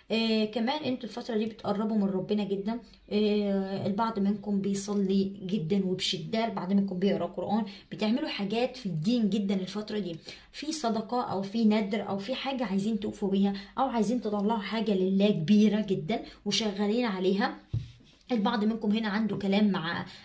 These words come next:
آه، اخوات على ورث، البعض منكم عنده حاجه تخص برضو حاجات على ورث، الله اعلم.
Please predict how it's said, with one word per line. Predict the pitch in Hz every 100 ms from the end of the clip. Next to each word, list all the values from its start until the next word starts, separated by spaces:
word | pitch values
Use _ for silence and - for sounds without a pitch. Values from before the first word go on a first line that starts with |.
| -
آه، |
اخوات | - - - 226 247 196
على | 185 196
ورث، | 190 240 330 -
البعض | 190 214 185
منكم | 208 214 202
عنده | 185 214 196
حاجه | 196 220 185 185 - - -
تخص | 202 226 - 202
برضو | 214 208 185 -
حاجات | - 196 208 208
على | 185 190
ورث، | 185 220 - -
الله | 202 202 196 -
اعلم. | 202 202